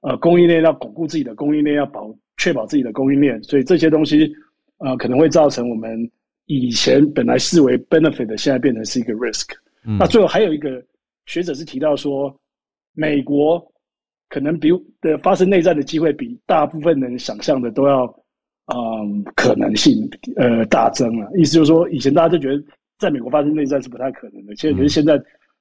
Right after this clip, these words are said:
Speaker 1: 他们有些人的研究报告就觉得很有可能，因为在某些因素，呃，极端因素下，包括现在美-，像美国的右翼民兵的组织越来越，越来越多。
Speaker 2: 嗯。
Speaker 1: 那一些，万一有一个，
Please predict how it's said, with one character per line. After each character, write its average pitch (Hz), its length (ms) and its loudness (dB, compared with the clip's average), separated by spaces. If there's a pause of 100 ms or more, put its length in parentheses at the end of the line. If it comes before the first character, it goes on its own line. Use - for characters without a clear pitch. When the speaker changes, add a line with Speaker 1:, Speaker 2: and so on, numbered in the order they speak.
Speaker 1:
他 151 100 0
们 170 80 2
有 151 100 2
些 160 140 -2
人 135 100 -2
的 131 200 -4
研 131 160 -6
究 147 100 0
报 139 100 0
告 139 80 2
就 135 120 0
觉 120 120 -6
得 113 220 -10 (520)
很 131 180 -2
有 151 180 6
可 120 180 -6
能， 107 220 -6
因 143 100 4
为 143 240 4 (1120)
在 185 140 4
某 139 100 0
些 175 140 2
因 175 160 4
素， 143 280 -4 (100)
呃， 139 240 -4
极 143 140 -8
端 165 160 4
因 165 120 2
素 151 160 2
下， 139 300 2
包 147 180 0
括 151 160 0
现 156 140 0
在 147 40 4
美-， 120 220 0
像 147 160 2
美 123 100 0
国 117 140 -6
的 117 120 -2
右 151 200 6
翼 151 140 4
民 123 240 0
兵 143 140 2
的 135 100 2
组 - 180 -12
织 - 160 -12
越 143 100 2
来 123 80 2
越， 131 340 0 (600)
越 165 120 2
来 143 60 4
越 147 140 4
多。 143 420 2
Speaker 2:
嗯。 98 240 -6 (200)
Speaker 1:
那 160 180 2
一 147 60 6
些， 160 260 2
万 180 200 2
一 180 100 2
有 123 160 0
一 123 60 -6
个， 123 380 -4